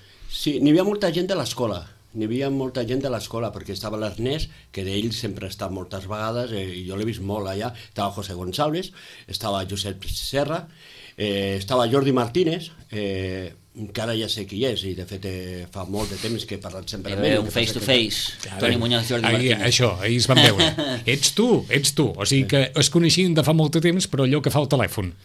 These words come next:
Speaker 1: Sí, clar, jo no sabia qui era. Ell sí que sabia qui era jo, evidentment,
Speaker 2: És
Speaker 1: però
Speaker 2: qui,
Speaker 1: clar, jo lo
Speaker 2: qui no
Speaker 1: buscava i
Speaker 2: sap,
Speaker 1: no el
Speaker 2: qui no
Speaker 1: trobava.
Speaker 2: sap qui és el Toni Muñoz?
Speaker 1: Sí, bueno, però jo no sabia qui era el Jordi
Speaker 3: Quina re-,
Speaker 1: Martínez,
Speaker 3: quina
Speaker 1: això, no?
Speaker 3: reflexió per un matí de dilluns al migdia, eh?
Speaker 2: <laughs>
Speaker 3: Eh?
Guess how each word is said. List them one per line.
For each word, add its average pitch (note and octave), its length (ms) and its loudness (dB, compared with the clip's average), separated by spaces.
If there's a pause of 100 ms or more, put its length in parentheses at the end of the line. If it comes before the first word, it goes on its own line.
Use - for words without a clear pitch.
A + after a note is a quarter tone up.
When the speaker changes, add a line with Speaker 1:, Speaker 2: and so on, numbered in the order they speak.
(120)
Speaker 1:
Sí, C#3+ 260 0
clar, C#3 280 2
jo C#3+ 80 0
no D#3+ 80 2
sabia C#3+ 300 0
qui B2+ 180 0
era. G2+ 240 0
Ell C#3 160 2
sí C#3 160 -2
que G#2+ 160 -6
sabia G2+ 240 -4
qui A#2+ 160 -4
era C#3 160 -2
jo, F3+ 160 -2 (400)
evidentment, G#2 640 -2
Speaker 2:
És F#2+ 180 -6
Speaker 1:
però G2+ 120 -4
Speaker 2:
qui, G#2+ 100 0
Speaker 1:
clar, B2 160 2
jo B2+ 160 2
lo C#3+ 100 4
Speaker 2:
qui C#3 140 2
no B2+ 80 2
Speaker 1:
buscava - 60 6
i - 20 2
Speaker 2:
sap, B2+ 140 8
Speaker 1:
no C3+ 60 6
el B2 40 4
Speaker 2:
qui B2+ 80 2
no C3 140 4
Speaker 1:
trobava. C3+ 240 4
Speaker 2:
sap - 100 -12
qui G#2 160 -2
és G2+ 60 -2
el F#2 100 -4
Toni G#2 180 -4
Muñoz? G2 500 -6 (1120)
Speaker 1:
Sí, - 160 0
bueno, G#2 240 -4
però G#2 180 -4
jo F#2+ 140 -4
no G#2 80 -2
sabia A#2 240 0
qui A#2 80 -2
era F#2+ 100 -2
el F#2+ 80 -4
Jordi F#2+ 200 0
Speaker 3:
Quina C#3 180 6
re-, A2+ 60 0 (180)
Speaker 1:
Martínez, - 40 -4
Speaker 3:
quina C#3+ 200 6
Speaker 1:
això, A#2 60 2
no? A#2 40 2
Speaker 3:
reflexió B2 400 4
per A#2 140 0
un A2+ 160 2
matí C3 240 2
de A#2+ 80 2
dilluns A#2+ 400 2
al B2+ 80 2
migdia, C3+ 420 4
eh? - 200 4 (220)
Speaker 2:
<laughs> A#2+ 260 -2
Speaker 3:
Eh? F#3+ 80 0